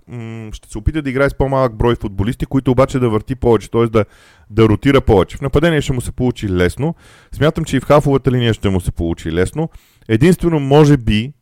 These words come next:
казвам единствено, може би, на фланговете, м, в защита на фланговете ще му е трудно, защото просто... Но той преди беше така. Трент Александър Арнолд и, и, а, Арнолд и,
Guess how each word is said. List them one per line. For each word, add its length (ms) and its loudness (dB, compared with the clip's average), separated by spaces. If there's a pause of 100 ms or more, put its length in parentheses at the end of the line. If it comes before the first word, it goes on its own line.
казвам 340 0
единствено, 440 -4
може 300 0
би, 300 -4 (180)
на 220 -4
фланговете, 840 0 (600)
м, 720 -10
в 220 -2
защита 340 -6
на 80 -2
фланговете 480 -2
ще 140 -8
му 120 -2
е 40 -2
трудно, 300 -6
защото 300 -6
просто... 440 -6 (460)
Но 60 -16
той 160 0
преди 260 0
беше 220 0
така. 240 -4
Трент 260 -4
Александър 360 -2
Арнолд 360 -2
и, 500 -4 (320)
и, 140 -6
а, 280 0
Арнолд 280 -2
и, 120 -2